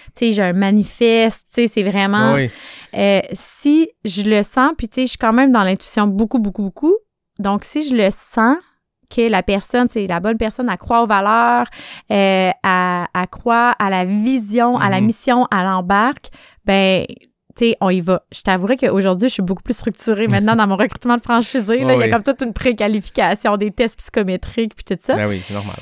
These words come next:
Speaker 1: Mais quand même, l'intuition, c'est quand même le plus important. Fait que j'avais pas peur. Non, je te dirais que c'était vraiment plus, mes standards sont très élevés.
Speaker 2: OK.
Speaker 1: Puis ça, je voulais que ça soit respecté.
Speaker 2: Ben oui.
Speaker 1: Mais une fois que je savais que ça allait être respecté, pas avoir le contrôle, ça, euh,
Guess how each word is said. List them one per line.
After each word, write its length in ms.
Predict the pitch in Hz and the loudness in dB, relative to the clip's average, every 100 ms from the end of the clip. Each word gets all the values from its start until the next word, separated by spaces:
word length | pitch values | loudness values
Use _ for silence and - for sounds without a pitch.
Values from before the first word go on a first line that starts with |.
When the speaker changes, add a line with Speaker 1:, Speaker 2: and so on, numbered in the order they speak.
| 127 | -6
Speaker 1:
Mais 320 | 208 220 262 | 0 4 2
quand 180 | 269 208 | 2 0
même, 200 | 208 240 | 2 4
l'intuition, 680 | 226 190 - 185 220 226 233 | 4 2 -2 -2 0 2 2
c'est 220 | 220 - | 0 -2
quand 140 | 196 196 | 0 2
même 120 | 202 | 2
le 100 | 196 | 2
plus 200 | - 196 | 0 0
important. 640 | 190 190 - - 220 262 320 - - - | 0 -2 -6 -2 0 0 -2 -10 -10 -6
Fait 80 | |
que 60 | 196 | -2
j'avais 160 | 202 196 | -2 0
pas 100 | 269 | -2
peur. 180 | 214 - _ | -2 -6 _
Non, 240 | - 220 254 | -2 0 0
je 60 | - | 0
te 80 | 214 | -2
dirais 480 | 190 214 214 269 | 0 0 2 0
que 420 | 277 - 262 277 285 - | -2 0 2 2 0 -4
c'était 200 | - 214 | -2 0
vraiment 320 | 247 320 262 | 2 2 0
plus, 480 | - 277 311 - - _ _ _ _ | 0 0 0 -4 -18 _ _ _ _
mes 120 | 214 | 0
standards 360 | 220 214 214 262 | 0 0 0 0
sont 160 | 226 190 - | -2 -6 -8
très 300 | - 285 240 | -2 0 2
élevés. 320 | 208 190 233 _ - | 0 0 -4 _ -6
Speaker 2:
OK. 80 | 135 - _ _ | -6 -6 _ _
Speaker 1:
Puis 140 | - 196 | -10 -8
ça, 280 | - - | -4 0
je 80 | 226 | 0
voulais 140 | 170 175 | 0 -4
que 60 | |
ça 100 | 180 | -2
soit 100 | 185 | -4
respecté. 460 | 165 165 - 160 110 | -4 -4 -6 -6 -2
Speaker 2:
Ben 120 | 101 | -2
oui. 140 | 104 101 _ | -2 -6 _
Speaker 1:
Mais 80 | 226 | 0
une 80 | 226 | 2
fois 140 | 302 | 0
que 100 | 302 | 2
je 160 | 233 226 | 0 0
savais 300 | 247 240 262 | 0 0 0
que 60 | |
ça 80 | - | 0
allait 160 | 208 196 | 0 0
être 80 | - | -4
respecté, 720 | 214 - - - - 247 262 - - - _ - - | -8 -4 -6 -6 -4 -2 -2 -8 -20 -20 _ -20 -6
pas 180 | - 285 | 0 2
avoir 220 | 254 247 | 4 2
le 100 | 240 | 2
contrôle, 640 | 220 208 - - 233 247 | 2 -2 -4 -2 2 2
ça, 240 | 226 - 247 | 0 0 2
euh, 640 | 240 226 196 190 185 180 | 4 4 4 2 0 -2